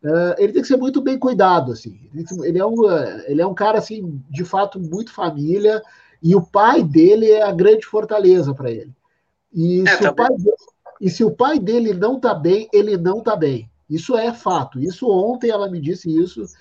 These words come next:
Speaker 1: Eh, se o Eduardo não tá bem, ele não tá bem. E, é, e, e aí é muito fácil dizer, "Ah,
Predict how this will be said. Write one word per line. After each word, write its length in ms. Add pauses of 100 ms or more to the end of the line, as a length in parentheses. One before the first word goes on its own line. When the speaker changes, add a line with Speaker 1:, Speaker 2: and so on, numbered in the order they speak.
(260)
Speaker 1:
Eh, 540
se 140
o 80
Eduardo 360
não 160
tá 160
bem, 220
ele 120
não 140
tá 120
bem. 280 (360)
E, 160
é, 300
e, 440
e 60
aí 340
é 60
muito 260
fácil 280
dizer, 560 (180)
"Ah, 640